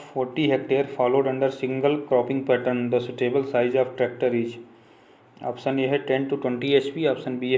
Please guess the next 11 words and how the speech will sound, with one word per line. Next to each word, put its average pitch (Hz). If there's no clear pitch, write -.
फिफ्टी 135
एचपी, 147
ऑप्शन 135
सी 131
है 131
ट्वेंटी 131
to 147
ट्वेंटी 131
फ़ाइव 135
एचपी, 139
ऑप्शन 135